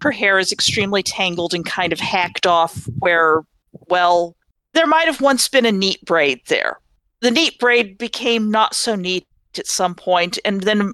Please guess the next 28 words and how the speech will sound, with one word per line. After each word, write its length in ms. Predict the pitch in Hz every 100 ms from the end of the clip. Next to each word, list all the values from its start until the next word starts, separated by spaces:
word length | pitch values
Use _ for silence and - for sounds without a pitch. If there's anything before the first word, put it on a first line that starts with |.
| -
got 260 | 208 190 -
into 360 | 202 196 -
the, 280 | 190 185 180 -
"Well, 380 | 190 185 175 - _ _ _ _ -
screw 400 | - - 202 185
it. 220 | 170 - _ _ _ -
It's 200 | 214 -
just 240 | 220 -
hair. 340 | - 170 170 -
It'll 200 | 208 175
grow 220 | 165 170
back." 460 | 156 120 - - - - - _ _
So 220 | - 233
now 180 | 208 196
it's 140 | -
kind 280 | - 214 196
of 100 | 175
a 40 | 180
ragged, 800 | 170 165 175 175 175 156 - 185
um, 460 | 160 156 160 147 143 _ -
well, 220 | 170 170
it's 160 | 180 -
out 160 | 180
of 80 | 143
her 80 | 127
face 420 | - 120 - -
anyway. 400 | 95 85 76 254 - - _ _
Uh, 640 | 262 277 285 285 277 277